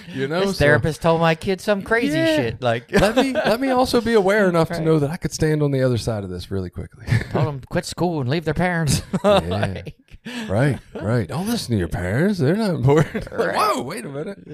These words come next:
Speaker 2: They don't know what they're talking
Speaker 1: Who's
Speaker 2: about.
Speaker 1: certifying these people?
Speaker 2: <laughs> Right.
Speaker 1: Let this
Speaker 2: Right.
Speaker 1: shit be so willy-nilly.
Speaker 2: Right.
Speaker 1: Yeah.
Speaker 2: Or, I
Speaker 1: Honest.
Speaker 2: mean, a tragedy of someone dying
Speaker 1: Right.
Speaker 2: in their grief, people will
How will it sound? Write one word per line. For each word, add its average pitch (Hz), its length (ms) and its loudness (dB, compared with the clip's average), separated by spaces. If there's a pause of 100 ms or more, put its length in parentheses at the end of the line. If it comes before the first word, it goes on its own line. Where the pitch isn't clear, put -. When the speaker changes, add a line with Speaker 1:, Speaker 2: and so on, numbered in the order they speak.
(120)
Speaker 2:
They 165 80 -14
don't 170 160 -10
know 143 140 -4
what 214 160 -8
they're 160 120 -6
talking 131 380 -8
Speaker 1:
Who's 120 80 -10
Speaker 2:
about. 120 120 -10
Speaker 1:
certifying 135 600 0
these 127 160 -8
people? 98 460 -8
Speaker 2:
<laughs> 123 120 -4
Right. - 1800 -4
Speaker 1:
Let 180 200 0
this 165 140 -4
Speaker 2:
Right. - 80 -6
Speaker 1:
shit 160 200 -4
be 147 120 -2
so 139 220 0
willy-nilly. 123 680 2 (240)
Speaker 2:
Right. - 320 -12 (340)
Speaker 1:
Yeah. 107 560 -8
Speaker 2:
Or, 165 300 6
I 135 40 6
Speaker 1:
Honest. 127 120 4
Speaker 2:
mean, 123 140 -2
a 98 80 -2
tragedy 101 580 2
of 92 100 -8
someone 95 360 -8
dying 95 340 -2
Speaker 1:
Right. 90 100 -2
Speaker 2:
in 87 80 -6
their 90 160 -8
grief, 92 440 -10
people 87 420 -14
will 87 300 -12